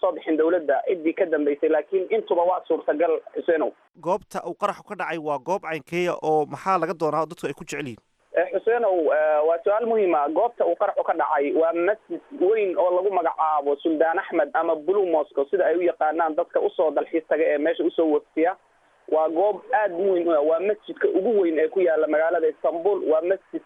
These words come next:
Speaker 1: taariikhi ah. Waa masjid la dhisay, eh, xilligii dowladdii Cusmaaniyiinta, eh, gabagabadeedii, suldaan suldaamadii ka mid ah, eh, Cusmaaniyiinta ayaa halkaas goobtaas dhisay masjidka isaga ah. Waxa uu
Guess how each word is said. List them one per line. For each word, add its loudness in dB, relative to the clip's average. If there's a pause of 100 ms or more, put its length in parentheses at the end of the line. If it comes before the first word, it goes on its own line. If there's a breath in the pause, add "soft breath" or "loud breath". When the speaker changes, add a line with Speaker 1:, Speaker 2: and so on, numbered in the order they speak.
Speaker 1:
taariikhi 2
ah. 0 (440)
Waa 2
masjid -2
la 2
dhisay, 0 (140)
eh, 4
xilligii 0
dowladdii 2
Cusmaaniyiinta, 0 (180)
eh, 2
gabagabadeedii, 0
suldaan 0
suldaamadii 0 (380)
ka 0
mid 0
ah, 0 (360)
eh, 2
Cusmaaniyiinta 0
ayaa 2
halkaas -2
goobtaas 0 (160)
dhisay 0
masjidka 0
isaga 2
ah. -2 (420 soft breath)
Waxa 0
uu 0